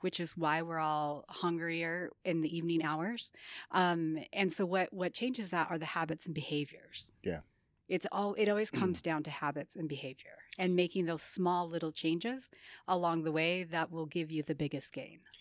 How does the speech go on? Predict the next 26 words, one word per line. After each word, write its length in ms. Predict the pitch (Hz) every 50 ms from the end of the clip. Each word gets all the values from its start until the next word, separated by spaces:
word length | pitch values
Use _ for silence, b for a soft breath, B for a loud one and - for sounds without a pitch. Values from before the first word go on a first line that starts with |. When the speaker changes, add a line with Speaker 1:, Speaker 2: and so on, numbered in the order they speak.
| _ _ _ _ _ _ _ _ _ -
Speaker 2:
I 60 | 143
do 220 | 139 - - 220 208
think 260 | - 185 175 151 -
willpower 400 | 151 147 131 - 127 131 117 113
plays 260 | 95 - 127 120 104
a 60 | 107
role 300 | 107 104 113 113 117 120
in 80 | 120 113
the 80 | 107 107
sense 320 | - 127 120 113 - -
of 120 | 107 90 -
the 60 | 107
desire 460 | 92 107 107 95 - 107 107 113 113 107
to 80 | 101 95
do 260 | 90 - 117 123 143
it, 180 | 151 135 -
but 180 | - 113 98 95
when 140 | 113 117 117
you're 140 | 117 113 104
tempting 400 | - - 151 156 160 151 - 151
yourself 460 | 139 127 113 - - 131 117 113 110 -
over 380 | - - 123 120 113 113 110 107
and 80 | 110
over 300 | 113 117 113 95 107 104
and 100 | 95 101
over, 400 | 117 131 131 113 104 104 98 95